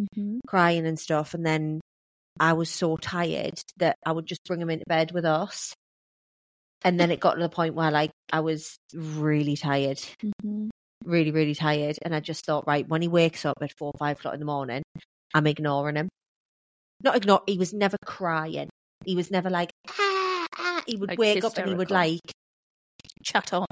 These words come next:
Speaker 2: he would just chatter on, yeah. And he'd be like, "Blah, blah, blah, blah, blah, blah, blah." It used to last for about half an hour, and I would watch him on the baby monitor for the first week or so.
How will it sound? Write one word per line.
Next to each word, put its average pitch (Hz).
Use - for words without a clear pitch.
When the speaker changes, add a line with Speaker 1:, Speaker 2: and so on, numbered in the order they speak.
Speaker 2:
he 233
would 214
just 247
chatter 190
on, 196
yeah. 196
And 220
he'd 196
be 185
like, 175
"Blah, 370
blah, 226
blah, 202
blah, 190
blah, 180
blah, 175
blah." 160
It 202
used 196
to 202
last 185
for 190
about 175
half 180
an 180
hour, 160
and 180
I 170
would 165
watch 180
him 180
on 165
the 165
baby 165
monitor 156
for 180
the 160
first -
week 190
or 165
so. 143